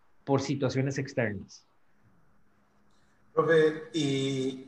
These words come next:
Speaker 2: los pros y contras del primer método que, de, de que hubo, que es el esfuerzo percibido? ¿Cuál es, es, cuál es?
Speaker 1: Eh, a ver, que es muy fácilmente manejable por los atletas es el primero.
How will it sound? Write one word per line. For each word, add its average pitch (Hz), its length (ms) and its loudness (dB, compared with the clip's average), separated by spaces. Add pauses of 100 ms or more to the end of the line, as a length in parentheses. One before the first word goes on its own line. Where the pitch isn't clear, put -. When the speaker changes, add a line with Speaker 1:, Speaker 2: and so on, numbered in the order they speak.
(420)
Speaker 2:
los 131 380 0
pros - 480 4
y 151 160 -6
contras 208 760 0
del 110 340 0
primer 123 400 0
método 170 600 0
que, 110 160 -6 (600)
de, 117 220 -4
de 104 160 -6 (100)
que 98 60 -6
hubo, 160 240 2
que - 80 -4
es 113 60 -2
el 156 100 0
esfuerzo 143 420 -2
percibido? 123 520 -2 (760)
¿Cuál 135 220 2
es, - 680 -8 (280)
es, - 540 -8 (540)
cuál 139 240 0
es? - 160 -2
Speaker 1:
Eh, - 140 -14
a 160 60 2
ver, - 400 0 (140)
que 165 120 -2
es 180 100 2
muy 226 120 2
fácilmente 220 680 2
manejable 202 500 0
por 202 220 2
los 156 120 0
atletas 175 460 -2
es 175 120 -6
el 196 160 -6
primero. 113 500 -6